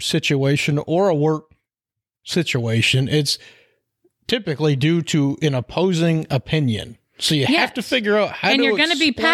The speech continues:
Speaker 2: passionate about it.
Speaker 1: Right. You have to figure out how to explain how you feel and your opinion on the matter. You may
Speaker 2: Right.
Speaker 1: not change their mind, but the point of confrontation isn't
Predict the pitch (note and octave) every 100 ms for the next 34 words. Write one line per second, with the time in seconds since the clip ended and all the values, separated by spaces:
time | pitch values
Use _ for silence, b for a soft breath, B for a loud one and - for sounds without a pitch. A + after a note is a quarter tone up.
0 | F#4 E4 D#4 B3 G#3 F3 E3+ D3+ - -
1 | - F#3+ D3 - F#3+ A#3 A#3+ F#3+ - A#3+
2 | G#3+ F#3 G3+ F#3+ - G3+ G3 F3+ E3 D3+
3 | E3 C4 - D3 C#3+ C#3 C#3+ C#3+ F#3 G3+
4 | - F#3+ E3 D#3 D#3 C3+ D3+ D3 A#2+ D#3+
5 | C4+ A#3 A#3+ G#3+ B3 - - A#3+ A3+ F#3+
6 | E3+ C#3 B2 C3+ E3+ B B B B F#3
7 | F3+ - C#4 F#4 G#3+ A#3 G#3 D#3+ - E3+
8 | C#3 D3+ B2+ A#3 A#3 G3+